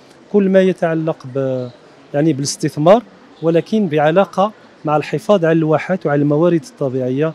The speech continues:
وكالة التنمية الفلاحية كذلك كان عندها دور في اتفاقية شراكة مع مستثمر مغربي اللي غادي إن شاء، إن شاء الله واحد، آه، الواحدة كبيرة ديال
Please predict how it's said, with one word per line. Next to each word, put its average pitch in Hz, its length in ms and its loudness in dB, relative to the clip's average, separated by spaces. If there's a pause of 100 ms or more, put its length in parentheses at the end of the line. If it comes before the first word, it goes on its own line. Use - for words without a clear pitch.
(100)
وكالة 180 220 -2
التنمية 175 220 -4
الفلاحية 160 380 -6 (120)
كذلك 147 340 -4 (100)
كان 151 160 -4
عندها 135 440 -4 (400)
دور 180 360 2 (400)
في 147 640 -4
اتفاقية 165 500 -2
شراكة 151 520 0
مع 143 200 -2
مستثمر 151 640 -2
مغربي 151 560 -2 (480)
اللي 147 120 -2
غادي 160 180 0
إن 165 60 0
شاء، 165 200 -10
إن 156 60 -4
شاء 151 220 -4
الله 147 180 -4
واحد، 139 300 -6 (160)
آه، 131 200 -4 (480)
الواحدة 147 340 -2
كبيرة 147 440 0 (460)
ديال 131 640 -2